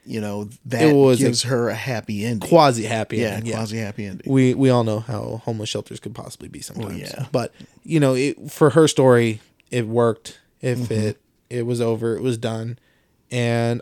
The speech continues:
Speaker 2: I quite frankly wanna watch them back to back, like I said.
Speaker 1: Right.
Speaker 2: I'll watch it again.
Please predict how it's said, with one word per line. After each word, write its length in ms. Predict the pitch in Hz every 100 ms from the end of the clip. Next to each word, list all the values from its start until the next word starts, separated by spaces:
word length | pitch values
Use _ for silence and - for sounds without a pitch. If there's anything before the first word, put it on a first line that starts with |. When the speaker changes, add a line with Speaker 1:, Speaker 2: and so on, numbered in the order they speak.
| -
Speaker 2:
I 80 | 123
quite 240 | - 135
frankly 280 | 143 135 139
wanna 140 | 127 123
watch 260 | 120 -
them 160 | 120 110
back 180 | 110 -
to 80 |
back, 180 | 113 110
like 140 | 107 107
I 60 |
said. 260 | 104 - - _ _
Speaker 1:
Right. 220 | 110 123
Speaker 2:
I'll 120 | 117 113
watch 280 | 117 113
it 80 | 120
again. 400 | 120 123 127 135